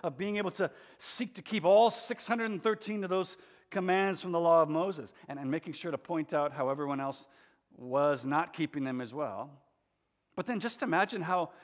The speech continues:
Jesus' disciples would have heard this, how this would have sounded to them when, when, they, when Jesus is saying their righteousness needs to exceed that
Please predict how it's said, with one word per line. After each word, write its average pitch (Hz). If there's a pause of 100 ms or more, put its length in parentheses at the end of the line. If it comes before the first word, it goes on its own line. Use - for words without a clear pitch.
(120)
Jesus' 202
disciples 196
would 180
have 156
heard 262
this, - (180)
how 196
this 214
would 226
have 170
sounded 233
to 160
them 123 (460)
when, 196
when, 185
they, 196
when 196
Jesus 202
is 180
saying 202
their 196
righteousness 202
needs 190
to 196
exceed 185
that 254